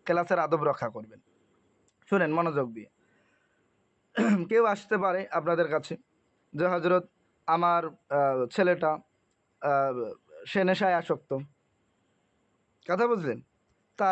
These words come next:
বিভিন্ন বদ অভ্যাসে পরিণত হয়ে গেছে, এগুলো কিভাবে আমরা সমাধান করব? এটাও আমাদের তদবিরকারীদের বা রুহানি জগতে এরও সমাধান রয়েছে। এ বুঝলেন? কেউ আসবে, "হজরত, আমার মেয়েটা, আহ, এই অবৈধ সম্পর্কে লিপ্ত আছে,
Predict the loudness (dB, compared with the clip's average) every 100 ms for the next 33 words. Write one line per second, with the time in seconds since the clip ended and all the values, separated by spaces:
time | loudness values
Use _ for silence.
0 | 0 0 2 2 2 2 0 0 -2 -2
1 | -6 _ _ _ _ _ 0 2 2 2
2 | 2 2 -2 -6 -14 _ _ 0 4 4
3 | 4 2 2 2 -2 -2 0 0 -2 -6
4 | -10 -12 _ _ -4 0 2 2 2 2
5 | 0 2 0 2 0 2 0 0 _ _
6 | _ _ -4 0 0 0 0 2 0 0
7 | 2 2 0 -2 0 2 2 -2 -2 -2
8 | -4 -10 -14 -20 -20 _ _ _ _ _
9 | _ _ 0 2 2 0 -4 _ _ _
10 | 2 4 2 2 0 -2 _ -6 -2 2
11 | 0 0 -2 0 2 0 0 0 2 0
12 | -2 -2 _ _ _ _ 0 2 4 2
13 | -2 -4 -2 0 -2 -6 _ _ _ -4
14 | -2 0 2 0 0 -2 0 2 2 2
15 | 0 0 -2 -12